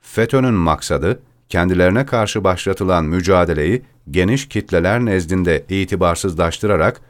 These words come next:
marjinalize olmaktan sıyrılmaktı. Peki bunların maksadı ne?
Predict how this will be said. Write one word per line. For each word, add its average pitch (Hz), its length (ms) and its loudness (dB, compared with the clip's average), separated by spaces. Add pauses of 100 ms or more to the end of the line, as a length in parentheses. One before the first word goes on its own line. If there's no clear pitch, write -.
(140)
marjinalize 90 800 0
olmaktan 95 560 0
sıyrılmaktı. 90 760 -2 (400)
Peki 107 300 0
bunların 107 400 2
maksadı 104 640 0
ne? 73 200 -2